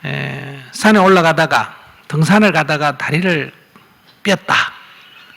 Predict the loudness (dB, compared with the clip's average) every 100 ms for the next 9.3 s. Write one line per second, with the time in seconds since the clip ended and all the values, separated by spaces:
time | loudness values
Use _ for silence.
0 | -20 _ -20 -20 _ -6 0 4 4 2
1 | 0 -4 -2 2 4 4 2 2 0 -2
2 | -6 -8 -6 -2 0 2 0 -2 -4 -6
3 | -6 -6 -6 -8 -10 -16 -20 -20 _ _
4 | _ _ -2 0 0 -2 -6 -12 -20 _
5 | _ _ _ _ _ -6 0 2 2 0
6 | -4 -6 -6 -10 -10 _ _ _ _ _
7 | _ _ _ _ -2 0 0 -4 -2 0
8 | 4 4 4 2 0 -2 -2 -2 -2 0
9 | 2 0